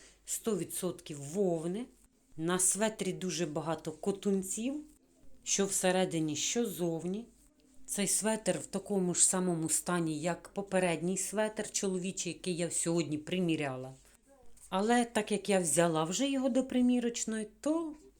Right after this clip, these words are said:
я приміряю. На перший погляд мені подобається. Чорних светрів в моєму гардеробі немає.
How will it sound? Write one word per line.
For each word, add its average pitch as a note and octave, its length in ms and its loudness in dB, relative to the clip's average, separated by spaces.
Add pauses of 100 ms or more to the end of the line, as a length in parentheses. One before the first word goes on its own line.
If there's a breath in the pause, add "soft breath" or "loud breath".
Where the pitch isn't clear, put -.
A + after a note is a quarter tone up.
(200)
я G3+ 280 0
приміряю. C3+ 840 -2 (920)
На E3 240 0
перший F#3+ 520 4
погляд C#3+ 680 -2
мені G3 360 0
подобається. G#3+ 1300 -4 (1000)
Чорних A3+ 540 2
светрів D#3+ 800 2
в C3 40 -12
моєму E3 440 -2
гардеробі D3 840 -2
немає. D#3+ 800 -2